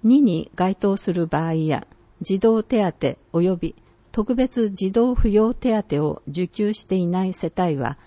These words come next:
申請が必要です。問い合わせ、子育て支援課、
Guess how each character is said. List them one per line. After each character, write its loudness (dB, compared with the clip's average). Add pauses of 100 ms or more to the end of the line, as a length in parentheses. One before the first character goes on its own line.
(120)
申 0
請 0
が -4
必 -8
要 -2
で -6
す。 -16 (1040)
問 0
い 2
合 0
わ 0
せ、 -4 (140)
子 -2
育 0
て -4
支 -6
援 0
課、 -6